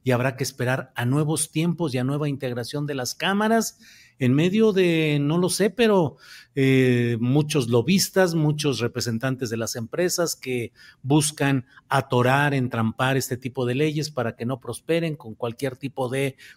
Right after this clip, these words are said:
coartada o de pretexto. Pero, ¿qué esperar, pues, en los tiempos políticos de la posibilidad de avanzar con esta ley?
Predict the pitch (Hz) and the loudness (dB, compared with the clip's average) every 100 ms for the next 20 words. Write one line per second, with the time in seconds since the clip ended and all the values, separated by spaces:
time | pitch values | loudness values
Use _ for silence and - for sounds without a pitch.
0 | - 139 123 - 143 143 143 139 135 _ | 2 6 6 4 2 4 4 0 -2 _
1 | _ _ 127 120 120 120 117 113 135 - | _ _ 0 2 2 0 -4 0 0 0
2 | - 101 _ _ _ 143 135 135 135 180 | -6 -10 _ _ _ 2 4 4 6 6
3 | 180 180 185 180 - 170 - 135 120 - | 8 8 8 8 6 6 6 4 0 0
4 | 156 151 - - 139 165 - 165 180 180 | 0 0 -2 -2 -2 -2 -4 -2 -2 -2
5 | - _ _ _ - 123 120 117 113 120 | -8 _ _ _ -4 0 0 -2 -6 -4
6 | 113 131 135 123 110 123 - 117 117 - | -2 0 0 -2 -2 -4 -4 -6 -6 -6
7 | 104 87 78 | -8 -10 -16